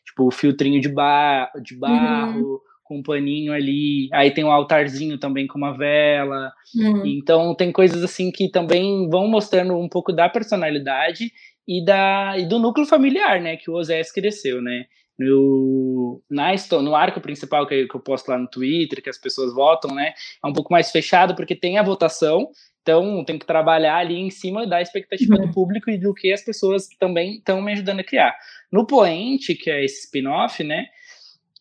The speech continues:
Speaker 1: é, eu tô totalmente livre pra criar, então tenho uma liberdade criativa maior, posso colocar mais detalhes e,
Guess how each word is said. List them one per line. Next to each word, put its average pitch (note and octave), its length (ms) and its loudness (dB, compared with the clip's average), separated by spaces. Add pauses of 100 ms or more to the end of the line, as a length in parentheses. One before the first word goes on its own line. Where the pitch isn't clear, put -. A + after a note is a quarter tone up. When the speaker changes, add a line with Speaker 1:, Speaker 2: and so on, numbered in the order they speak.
(120)
Speaker 1:
é, D#3 220 0 (240)
eu D#3 80 4
tô F3 180 0
totalmente F#3 500 -2
livre A3+ 300 -2
pra G3+ 160 2
criar, A3 320 2
então D#3 200 -8
tenho D#3 200 -10
uma D#3 200 -6
liberdade D3+ 540 0
criativa C#3+ 440 -6
maior, E3+ 800 2 (160)
posso D3+ 200 -8
colocar D#3 720 2 (220)
mais D3 280 -4
detalhes D#3+ 600 -2
e, F#3+ 360 -4